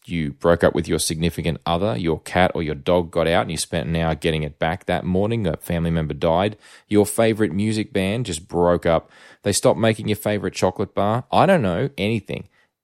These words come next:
anything at all could have impacted your first impression. And someone that holds that against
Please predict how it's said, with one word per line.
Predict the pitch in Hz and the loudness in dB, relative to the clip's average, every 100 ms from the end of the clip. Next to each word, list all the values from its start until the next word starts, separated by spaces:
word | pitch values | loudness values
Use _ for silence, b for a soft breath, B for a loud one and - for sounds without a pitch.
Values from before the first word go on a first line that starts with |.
| _ - | _ 4
anything | 175 156 101 - 90 73 85 98 127 _ _ _ - | 6 6 4 -2 -4 -2 0 0 -2 _ _ _ -2
at | 98 | 4
all | 101 95 50 52 - _ _ - | 6 6 2 -4 -12 _ _ 0
could | 123 | 2
have | 107 | 4
impacted | 104 95 92 85 90 82 - _ _ | 0 2 0 0 -2 -2 -8 _ _
your | 90 95 | 4 4
first | - 87 80 - | 4 2 0 0
impression. | 80 82 82 80 - - - _ b b - | -4 -2 -2 -2 -4 -8 -14 _ b b -6
And | 110 | -2
someone | - 143 156 139 117 - | 2 4 6 4 2 0
that | 113 - | 0 0
holds | - 123 123 - | 2 4 4 0
that | 95 98 139 - - _ _ _ _ _ _ | 0 2 0 -4 -16 _ _ _ _ _ _
against | 104 85 101 95 - | -4 2 4 4 2